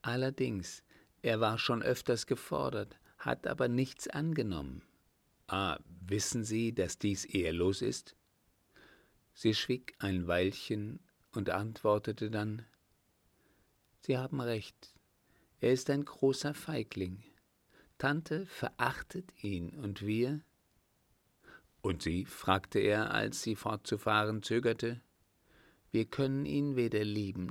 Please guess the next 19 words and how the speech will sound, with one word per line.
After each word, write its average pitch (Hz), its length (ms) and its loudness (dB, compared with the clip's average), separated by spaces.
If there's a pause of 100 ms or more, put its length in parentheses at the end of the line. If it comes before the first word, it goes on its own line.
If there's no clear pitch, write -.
noch 117 260 -4
anbeten." 110 680 -2 (920)
"Ich - 240 0
werde 104 220 6
ihn 110 220 2
zwingen, 127 420 4
ehrenvoll 92 640 2
zu 101 200 0
handeln." 107 520 -2 (460)
"Wieso?" 123 420 0 (720)
"Indem 107 320 6
ich 110 140 0
ihn 107 200 0
zwinge, 120 540 2
sich 92 340 -4
mit 95 220 2
mir 98 260 2
zu - 160 -4
schlagen." 95 540 0